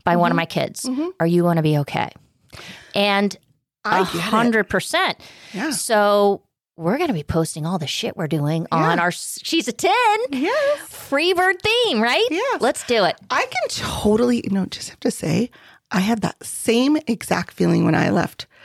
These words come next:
Speaker 2: I felt this, I felt like I was the person that kept our family.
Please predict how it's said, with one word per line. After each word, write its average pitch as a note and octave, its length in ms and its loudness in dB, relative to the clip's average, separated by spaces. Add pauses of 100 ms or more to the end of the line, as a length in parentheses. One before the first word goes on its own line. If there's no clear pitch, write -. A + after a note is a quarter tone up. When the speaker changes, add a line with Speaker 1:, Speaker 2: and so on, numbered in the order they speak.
(220)
Speaker 2:
I G#3 80 2
felt A3 400 0 (180)
this, - 480 -4 (260)
I F#3+ 120 -2
felt B3 280 2
like G#3 200 2
I F#3 160 2
was F#3+ 180 2
the G3 100 -4
person F#3 360 0
that - 180 -2
kept - 200 -2
our F#3 100 0
family. F#3 580 2